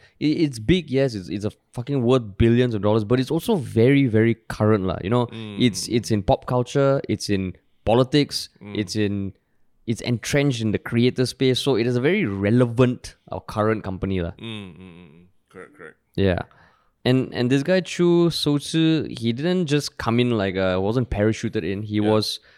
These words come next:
Speaker 1: he joined ByteDance, uh, just a month prior as C F O. So, in terms of the hierarchy, ByteDance owns TikTok.
Speaker 2: Mm, that's right.
Speaker 1: So, yeah, he was the C F O of ByteDance,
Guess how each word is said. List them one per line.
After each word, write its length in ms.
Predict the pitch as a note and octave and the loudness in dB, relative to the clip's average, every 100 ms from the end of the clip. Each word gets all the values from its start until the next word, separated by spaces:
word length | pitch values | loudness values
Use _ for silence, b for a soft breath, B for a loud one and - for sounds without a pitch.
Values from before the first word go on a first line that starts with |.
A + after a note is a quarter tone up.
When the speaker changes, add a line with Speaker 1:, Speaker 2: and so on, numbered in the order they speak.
| b b | b b
Speaker 1:
he 180 | - B2 | -4 -2
joined 500 | C3 C3 F#3 F3 G2+ | 2 2 4 2 2
ByteDance, 680 | B2 A#2+ B2+ C3 B2+ - - | 2 2 0 0 -2 -6 -4
uh, 220 | F2+ G2 | -2 -2
just 260 | F#2+ E3+ D3 | 0 -2 -2
a 60 | |
month 360 | G2+ G2 A2+ - | 0 0 0 -2
prior 360 | G#2 G2+ F#2+ - | 0 2 0 -2
as 200 | F#2+ - | -4 -4
C 180 | G2+ G2+ | 0 0
F 160 | F#2+ | 0
O. 120 | F#2 - | -2 2
So, 280 | E3 D#3+ B B - | 2 2 B B -6
in 120 | C#3+ | 0
terms 160 | A#3 G3 | 2 2
of 80 | A#2 | 2
the 80 | |
hierarchy, 560 | G#2+ B2 C3 A#2+ A#2 A#2 - | 4 4 2 0 0 -2 0
ByteDance 520 | B2+ D3 D3 D3 C#3+ - | 2 2 0 0 -4 2
owns 280 | B2 B2 B2 | 4 4 0
TikTok. 380 | - - - - _ _ _ | -8 -6 -6 -6 _ _ _
Speaker 2:
Mm, 280 | A#2 G#2+ E2+ F#2 | -8 -6 -8 -10
that's 220 | F2+ F2 | -10 -8
right. 180 | D3+ - b b | -10 -12 b b
Speaker 1:
So, 460 | - B2+ A#2 A2 - - | -4 2 4 2 0 2
yeah, 160 | G2+ | 2
he 120 | F#2 A2 | 2 2
was 200 | A#2 A2+ | 2 2
the 80 | |
C 260 | A2+ - C#3+ | -2 0 0
F 160 | C#3+ D3+ | 0 2
O 140 | B2+ | 0
of 80 | F#2+ | 2
ByteDance, 640 | G#2+ F#2+ G2+ F#2+ G#2+ - | 0 0 -2 -2 -6 -14